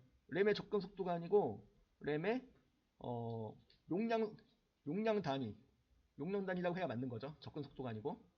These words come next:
그죠? 어, 어, 접근 속도는 접근 시간을 생각하시면 될 것 같아요. 접근 시간. 램에 접근할 수 있는 시간이 길면 길수록 어때요? 곤란하겠죠? 램에 그 바로바로 이렇게 접근할 수 있어야 되는데,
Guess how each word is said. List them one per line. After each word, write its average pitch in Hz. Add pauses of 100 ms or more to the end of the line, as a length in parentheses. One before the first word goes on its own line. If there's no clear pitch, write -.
(460)
그죠? - (420)
어, 117 (640)
어, 120 (920)
접근 226
속도는 214
접근 196
시간을 226
생각하시면 220
될 113
것 123
같아요. 104
접근 -
시간. 131 (680)
램에 165
접근할 170
수 -
있는 143
시간이 143
길면 -
길수록 151 (640)
어때요? 151 (540)
곤란하겠죠? 147 (1200)
램에 208
그 196
바로바로 190
이렇게 170
접근할 170
수 160
있어야 151
되는데, 135